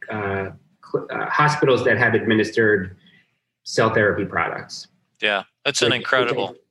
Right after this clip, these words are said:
Speaker 1: yeah, it really is. And that to me is something that we, I don't think we forget, but it's something to keep in mind. I know for sure, and I'm guilty of it too, thinking that we have all the answers and that we know, and we approach clinical sites and we say,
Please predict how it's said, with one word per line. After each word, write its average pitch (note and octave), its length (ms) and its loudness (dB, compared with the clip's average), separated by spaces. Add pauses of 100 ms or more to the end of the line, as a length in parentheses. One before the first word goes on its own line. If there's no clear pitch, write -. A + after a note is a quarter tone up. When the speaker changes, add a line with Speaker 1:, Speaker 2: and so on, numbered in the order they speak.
(240)
Speaker 1:
yeah, C#3+ 180 4
it C#3 260 2
really D#3 440 4
is. D3+ 140 4
And A#2 160 2
that G#3+ 260 2
to F#3+ 80 2
me C#3 240 4
is B2+ 140 0
something C3 320 0
that B2 120 0
we, A#2 400 0 (420)
I F#3+ 80 0
don't A#3 140 0
think F#3 120 -2
we D#3+ 100 2
forget, C#3 580 0
but A#2 100 0
it's A2+ 100 -4
something F3+ 240 2
to C3 100 2
keep C#3+ 320 0
in A#2+ 160 2
mind. A#2 600 2 (520)
I D3+ 180 4
know F3 200 4
for A2+ 220 2
sure, F3+ 320 2
and B2 100 4
I'm F#3 180 4
guilty C3 320 2
of A2 100 2
it A2 120 -2
too, D#3 360 2
thinking C3+ 360 2
that A2+ 100 2
we A2+ 100 2
have C3+ 240 0
all A#2+ 140 4
the G#2+ 160 0
answers A2+ 380 -2
and G2 120 -4
that G2 180 -6
we C3+ 160 0
know, B2 280 2
and G#2+ 100 -2
we D3+ 140 2
approach D#3+ 460 0
clinical A2+ 420 0
sites B2+ 380 0
and G2+ 120 -2
we G2+ 100 -4
say, G2+ 560 0